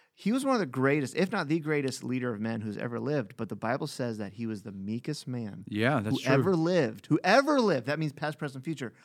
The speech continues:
Speaker 1: on the face of the earth. He was humble. He did not think highly of himself.
Speaker 2: Mm-hmm.
Speaker 1: And yet God chose him.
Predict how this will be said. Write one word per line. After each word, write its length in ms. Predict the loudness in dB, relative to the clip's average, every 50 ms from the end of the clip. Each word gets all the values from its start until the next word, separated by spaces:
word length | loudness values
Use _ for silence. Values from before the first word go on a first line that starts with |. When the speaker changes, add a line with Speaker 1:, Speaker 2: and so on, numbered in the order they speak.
| _ _
Speaker 1:
on 140 | -6 -4 -4
the 60 | -4 -4
face 220 | -4 -4 -4 -4
of 80 | -6 -8
the 100 | -8 -8
earth. 240 | -8 -10 -14 _ _ _ _ _ _ _ _ _ _ _ -14 -14 _ _ _
He 140 | -4 -2 -2
was 140 | 0 -2 -2
humble. 440 | -2 0 0 0 2 0 -2 -2 -4 -10 _ _ _
He 120 | -2 0 2
did 100 | 2 2
not 160 | 0 0 -2
think 200 | -4 -6 -6 -6
highly 500 | -8 -8 -8 -6 -4 -4 -4 -4 -6 -6
of 180 | -6 -6 -6 -4
himself. 480 | -4 -6 -6 -6 -6 -4 -4 -4 -4
Speaker 2:
Mm-hmm. 300 | -6 -6 -6 -6 -8 -8 -8 -12 _ _ _ _ _ -4
Speaker 1:
And 160 | -2 0 0
yet 160 | 0 -2 -2
God 220 | -4 -4 -4 -4 -4
chose 300 | -6 -6 -8 -8 -6 -4
him. 240 | -4 -4 -4 -6